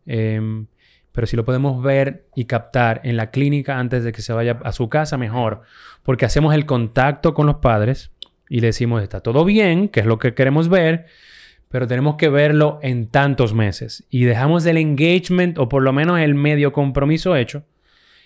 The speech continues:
y de que en algún momento te dijeron que había que verlo antes del año.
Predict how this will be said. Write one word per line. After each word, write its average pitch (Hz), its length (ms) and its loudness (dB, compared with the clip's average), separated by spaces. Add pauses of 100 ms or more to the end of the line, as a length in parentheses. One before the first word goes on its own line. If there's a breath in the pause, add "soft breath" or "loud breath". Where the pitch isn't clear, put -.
(120)
y 131 160 0
de 123 280 0
que 135 120 -2
en 131 60 2
algún 135 300 2
momento 196 360 2
te 160 120 4
dijeron 156 360 2
que 139 80 0
había 135 160 2
que 156 120 0
verlo 143 240 2
antes 135 240 2
del 123 120 4
año. 104 280 -2